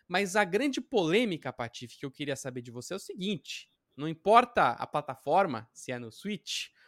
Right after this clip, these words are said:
ou no PlayStation cinco, o preço do jogo é o mesmo, setenta dólares.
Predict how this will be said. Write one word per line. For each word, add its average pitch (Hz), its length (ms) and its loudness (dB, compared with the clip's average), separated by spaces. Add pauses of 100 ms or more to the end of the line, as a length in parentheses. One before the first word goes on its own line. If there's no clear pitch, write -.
(160)
ou 262 180 6
no 285 80 0
PlayStation 147 400 -6
cinco, 262 380 -6 (220)
o 196 80 -10
preço - 480 4
do 208 180 0
jogo 196 220 0
é 220 80 2
o 254 80 0
mesmo, 208 480 2 (400)
setenta 254 1000 -4 (140)
dólares. 160 1200 2